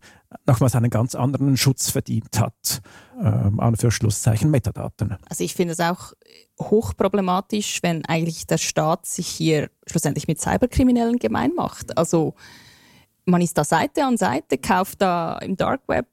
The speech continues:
Speaker 2: da die Exploits ein oder eben hat da diese legalen Zwischenhändler, eben diese Spyware-Firmen, die das dann machen.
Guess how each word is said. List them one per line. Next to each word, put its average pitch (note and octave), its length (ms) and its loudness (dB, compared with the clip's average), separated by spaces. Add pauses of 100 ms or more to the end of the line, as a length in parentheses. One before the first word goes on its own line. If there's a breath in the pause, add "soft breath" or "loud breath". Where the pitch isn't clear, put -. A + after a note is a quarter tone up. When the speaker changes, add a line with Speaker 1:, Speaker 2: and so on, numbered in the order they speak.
(160)
Speaker 2:
da - 180 0
die F3 200 -6
Exploits F3+ 600 -2
ein B3+ 380 2
oder G3 180 0
eben A#3 240 2
hat G3 180 2
da F#3+ 40 2
diese F3+ 360 2
legalen F#3+ 440 2
Zwischenhändler, C4+ 760 -2
eben B3 240 0
diese E3+ 440 0
Spyware-Firmen, B3 840 0
die B3 80 0
das A#3 180 0
dann A3+ 160 2
machen. B3 480 0